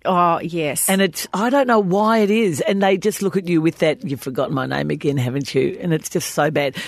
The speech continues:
Speaker 2: But anyway, Darren Lehman, you're making me very grumpy. You should be showing more leadership. Their names are Jared and Dwayne. Corrie,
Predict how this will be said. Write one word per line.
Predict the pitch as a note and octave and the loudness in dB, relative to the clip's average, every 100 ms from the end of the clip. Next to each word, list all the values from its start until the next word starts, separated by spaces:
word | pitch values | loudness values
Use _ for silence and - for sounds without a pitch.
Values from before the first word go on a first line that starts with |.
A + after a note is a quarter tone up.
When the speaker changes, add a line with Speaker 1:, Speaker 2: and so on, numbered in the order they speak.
| - | -8
Speaker 2:
But | - | -2
anyway, | G#3 G#3+ F#3+ | 2 2 2
Darren | F3 F#3 F#3 F3+ | 0 0 0 0
Lehman, | D#3+ D#3+ D#3 | 0 -2 -2
you're | D3+ | -2
making | D3+ D3+ D#3 | -2 -2 -2
me | C#3+ | -2
very | D3 D3 | 0 0
grumpy. | C3 B2+ C#3+ D3+ | -2 -2 -2 -2
You | C3+ D3+ D#3 | -4 -2 -2
should | E3+ F3 | 0 0
be | D#3 | -2
showing | C#3 D3+ C#3+ C3+ | 0 0 2 2
more | C3 | 2
leadership. | C3+ C3 B2+ - B2+ - - - - | 2 2 0 -2 -4 -6 -20 -16 -4
Their | E3+ | -2
names | D#3+ E3+ E3+ D#3+ | 0 0 -2 -4
are | - | -6
Jared | B2+ - D3 D3 C3+ | -6 -2 0 0 -2
and | C3+ C3+ | -4 -6
Dwayne. | A2+ C3 B2+ A#2 F2 _ - - - | -2 -2 -2 -4 -8 _ -20 -20 -8
Corrie, | - F#3 D#3 B2 | 0 2 2 -2